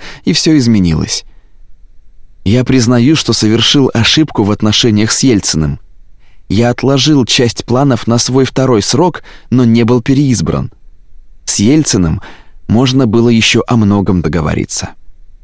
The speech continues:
Мы обречены на это соседство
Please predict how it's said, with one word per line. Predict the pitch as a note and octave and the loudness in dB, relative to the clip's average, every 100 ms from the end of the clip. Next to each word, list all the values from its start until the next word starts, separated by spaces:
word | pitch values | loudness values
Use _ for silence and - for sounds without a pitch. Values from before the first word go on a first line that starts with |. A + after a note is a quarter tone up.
| - - - - - | -20 -20 -20 -10 -2
Мы | A2 C3+ | 2 2
обречены | B2+ B2 B2 - A#2 D#3 | 2 2 2 0 2 2
на | A2+ G2+ | 2 0
это | G2 | -2
соседство | - G#2+ E3 E3+ - D#2 | -2 0 0 -2 -2 -6